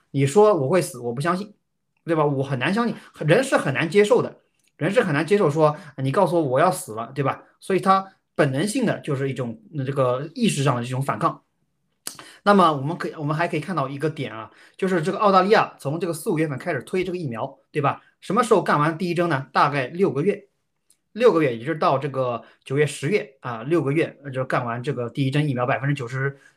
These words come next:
九十二、九十三吧。然后呢，第二针只花了两个多月，就全部都干完百分之九十三了。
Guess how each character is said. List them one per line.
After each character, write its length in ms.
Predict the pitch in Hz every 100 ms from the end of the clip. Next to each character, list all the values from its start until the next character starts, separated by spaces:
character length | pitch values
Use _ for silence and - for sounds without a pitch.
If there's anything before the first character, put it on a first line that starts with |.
| _
九 180 | 135
十 160 | 113 139
二、 260 | 180 165 135
九 100 | 127
十 60 |
三 240 | 135 151 165
吧。 220 | 117 - _ _
然 120 | 147
后 60 | 196
呢， 100 | 208
第 200 | 202 247
二 180 | 277 170
针 300 | 160 156 - _
只 160 | -
花 220 | 135 180 208
了 100 | 180
两 300 | 143 104 104
个 100 | 127
多 160 | 165
月， 220 | 180 - _ _ _
就 180 | - 123
全 240 | - 131
部 80 | 131
都 140 | 127
干 180 | 123 120
完 160 | 113 117
百 140 | 117
分 80 | 120
之 80 | 123
九 100 | 113
十 80 |
三 220 | 113 135 135
了。 140 | -